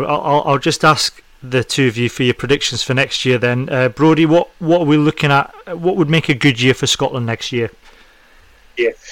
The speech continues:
Speaker 2: Well, obviously, you know, we had a great Six Nations, but we only finished fourth in the table, which was, you know, happened to be a bit disappointing, just the way the results went. But I'd
Speaker 1: Technically,
Speaker 2: like to see
Speaker 1: technically joint second.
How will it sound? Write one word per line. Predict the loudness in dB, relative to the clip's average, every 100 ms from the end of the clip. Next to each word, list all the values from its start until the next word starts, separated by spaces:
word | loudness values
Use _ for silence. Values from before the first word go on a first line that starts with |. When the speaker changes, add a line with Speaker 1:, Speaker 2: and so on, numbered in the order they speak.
| -16 -12 -12 -12 -8 2
Speaker 2:
Well, | 4 4 2 0
obviously, | 0 2 0 -2 -8 -8 -12 -14 -14 -6
you | 0
know, | 4
we | 4
had | 4
a | -2
great | 0 2 2
Six | 2 -6 -8
Nations, | -2 0 0 -2 -8 -12 _
but | 2 2 2
we | 2
only | 2 2
finished | 0 -4 -4 -4
fourth | -2 -2
in | -6
the | -6
table, | 0 2 4 2 -4 -6 _ _ -20 -20 -6
which | 2 2 2 -2
was, | -2 -2 -6 -8 _ -14
you | -8
know, | -4
happened | -2 -2 -2
to | -2 -2
be | -2 -6
a | 0
bit | 0 2
disappointing, | 0 -2 0 0 0 -2 -2 -2
just | -2 2
the |
way | 4 4
the | 4
results | 4 2 2 -2
went. | -4 -6 -8 -2
But | 2
I'd |
Speaker 1:
Technically, | 2 4 2
Speaker 2:
like | 2
to |
see | 2 2
Speaker 1:
technically | 2 -2 -2
joint | 0 0 0
second. | -2 0 -2 -4